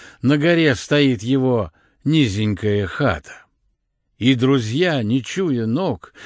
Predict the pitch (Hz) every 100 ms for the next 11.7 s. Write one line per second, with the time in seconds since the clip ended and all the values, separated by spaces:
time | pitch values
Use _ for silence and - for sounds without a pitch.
0 | - - 147 143 151 - 151 170 139 151
1 | 143 - 190 175 - - 127 98 - -
2 | - - 135 143 135 160 156 - - 95
3 | 85 117 170 220 247 147 - 190 214 190
4 | 202 - 180 87 _ _ _ - - 170
5 | 131 - - - - - _ _ _ _
6 | _ - - _ - 139 196 233 254 226
7 | 147 110 123 185 170 151 147 139 131 127
8 | _ - 110 127 123 107 101 90 87 -
9 | - 196 202 - 165 165 - _ - -
10 | - 127 143 208 233 - - 156 139 143
11 | 139 131 110 - 123 117 104